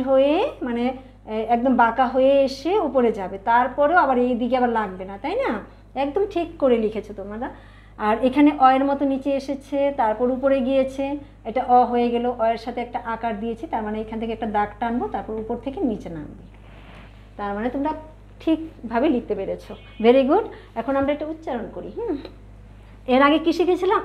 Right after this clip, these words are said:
অ শিখেছি। এখন আমরা উচ্চারণ করব আ, আ, আবার বলো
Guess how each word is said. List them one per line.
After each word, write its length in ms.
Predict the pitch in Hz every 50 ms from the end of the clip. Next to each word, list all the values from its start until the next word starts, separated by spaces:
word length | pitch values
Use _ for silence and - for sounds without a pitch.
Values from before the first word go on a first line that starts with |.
| - 269
অ 120 | 254 240
শিখেছি। 400 | 247 - 214 - 208 - - 202
এখন 220 | 214 214 226 240
আমরা 220 | 247 247 254 285 403 539 - - - - - -
উচ্চারণ 360 | 247 233 - 254 247 254 247
করব 180 | 262 254 247 254 440 539 - - - - - - -
আ, 160 | 226 220 214 214 214 220 220 254 370 523 523 - - - - - - - - - - - - - - - - - - - - - - -
আ, 140 | 240 226 220 220 214 214 220 233 269 427 - - - - - - - 226 220
আবার 220 | 214 226 226 240
বলো 260 | 233 240 240 254 339